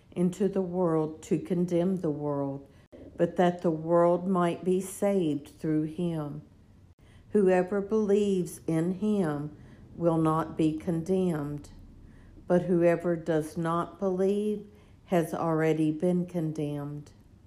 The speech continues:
because he has not believed in the name of the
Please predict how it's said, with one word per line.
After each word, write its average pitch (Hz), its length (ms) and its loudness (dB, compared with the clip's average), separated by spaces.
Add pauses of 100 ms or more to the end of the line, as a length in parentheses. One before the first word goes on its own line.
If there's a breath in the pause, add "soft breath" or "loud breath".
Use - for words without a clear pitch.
(800 loud breath)
because 175 640 -2
he 170 220 -2
has 160 400 -2
not 175 260 -2
believed 175 800 -4 (100)
in 151 180 -2
the 151 100 -2
name 151 600 -2 (440 loud breath)
of 156 180 -2
the 151 240 -2